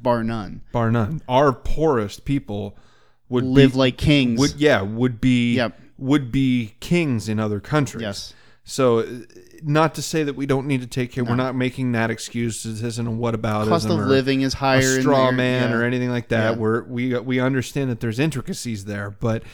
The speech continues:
Speaker 2: we do have to take a step back every once in a while and realize that the, that the worst, uh, the worst among us would be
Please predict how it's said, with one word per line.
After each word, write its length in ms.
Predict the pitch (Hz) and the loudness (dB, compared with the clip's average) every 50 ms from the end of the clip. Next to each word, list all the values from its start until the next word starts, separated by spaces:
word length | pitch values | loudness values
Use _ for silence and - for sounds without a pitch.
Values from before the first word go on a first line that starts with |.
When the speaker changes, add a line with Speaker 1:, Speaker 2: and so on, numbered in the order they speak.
| - - - - - _ - - 127 131 - | -20 -20 -20 -20 -20 _ -20 -20 -18 -16 -8
Speaker 2:
we 180 | 139 131 135 135 | -2 -2 0 0
do 200 | 123 151 175 170 | 0 0 2 2
have 180 | 156 147 143 - | 4 2 2 -2
to 60 | 135 | -6
take 260 | 127 - 143 143 131 | -4 -2 -2 -2 -2
a 60 | 131 | -4
step 320 | - - - 135 127 104 - | -6 -4 -4 -4 -4 -2 -2
back 280 | 131 135 143 143 - | 0 0 0 0 -2
every 180 | 139 123 113 110 | -4 -4 -2 -2
once 280 | 110 113 113 107 - - | -2 -2 -2 -4 -4 -6
in 80 | 117 | -6
a 20 | 110 | -4
while 240 | 107 110 110 107 | -4 -2 -2 -2
and 180 | 104 101 95 101 | -2 -4 -4 -2
realize 720 | 117 135 147 147 131 113 101 98 104 101 98 95 95 95 | 0 0 2 2 2 0 0 -2 -2 -2 -4 -6 -8 -6
that 260 | 113 113 104 - - | -8 -8 -8 -8 -4
the, 180 | - 107 110 107 - | -2 -2 -2 -2 -2
that 180 | 120 120 113 - | -4 -4 -2 -2
the 80 | 107 | -4
worst, 380 | 98 104 123 147 160 - - - | 0 2 2 2 2 0 -4 -6
uh, 140 | 117 110 - - | -6 -6 -6 -8
the 140 | - 113 113 | -10 -10 -10
worst 360 | 113 127 139 165 170 - - | -2 0 0 0 0 -2 -4
among 340 | 117 107 107 110 113 113 113 | -2 -2 0 0 -2 0 2
us 420 | 120 127 113 98 - - - - - - - _ _ _ _ - _ _ _ - | 2 2 2 0 -2 -8 -12 -16 -18 -20 -20 _ _ _ _ -20 _ _ _ -10
would 380 | 120 117 127 131 123 113 104 | 0 4 6 6 6 4 2
be 460 | 113 127 135 135 123 110 107 104 101 | 2 2 2 4 2 0 -2 -4 -6